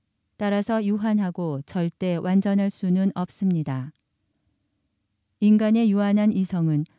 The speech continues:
하느님의 무한한 이성의 명령에 완전히 참여할 수 없고 다만 불완전하게 참여할 수 있을 뿐이기 때문입니다. 자연법의 네 가지 특징은 다음과 같습니다. 첫째,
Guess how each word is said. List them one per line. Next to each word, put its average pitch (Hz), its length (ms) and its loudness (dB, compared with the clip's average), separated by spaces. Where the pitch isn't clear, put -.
하느님의 202 640 2
무한한 208 560 0
이성의 208 480 0
명령에 170 680 0
완전히 180 540 0
참여할 226 440 -4
수 - 180 -12
없고 143 460 -8
다만 165 420 0
불완전하게 208 680 0
참여할 226 400 -2
수 - 140 -10
있을 190 300 -6
뿐이기 196 440 -2
때문입니다. 175 840 -2
자연법의 202 680 2
네 190 180 2
가지 214 320 0
특징은 151 720 0
다음과 180 460 0
같습니다. 151 720 -2
첫째, 151 520 -4